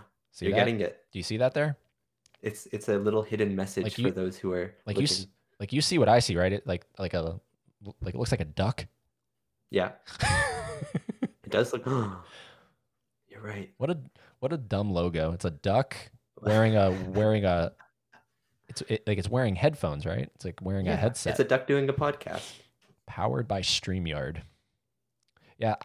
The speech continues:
Speaker 1: I don't know. I, something about StreamYard I just like. It's so seamless. It's just I send you the link and you're in.
Speaker 2: Yeah, I, I, I, I'd never heard of StreamYard before, so I was,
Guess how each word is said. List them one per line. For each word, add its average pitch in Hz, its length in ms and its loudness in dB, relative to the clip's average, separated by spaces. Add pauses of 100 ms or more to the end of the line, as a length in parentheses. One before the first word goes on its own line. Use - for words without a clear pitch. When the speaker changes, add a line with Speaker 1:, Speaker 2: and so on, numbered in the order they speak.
(160)
Speaker 1:
I 117 80 0
don't 147 80 0
know. 131 120 8
I, 101 220 4 (400)
something - 560 -2
about 113 160 6
StreamYard 95 520 2
I 87 60 2
just 85 180 -2
like. 87 380 -2 (460)
It's - 140 -6
so 110 180 4
seamless. 95 500 0
It's 85 120 -6
just 92 180 -2
I 90 60 -2
send 107 320 2
you 107 40 6
the 98 140 4
link 98 400 0
and 90 360 0 (520)
you're 101 140 0
in. 101 220 0 (720)
Speaker 2:
Yeah, 101 280 4 (240)
I, 127 120 4
I, 143 260 4
I, 147 340 2
I'd 131 120 2
never 151 180 -2
heard 107 200 2
of 113 60 -4
StreamYard 95 480 -4
before, 92 320 -2
so 98 160 -4
I 101 80 2
was, 101 180 -2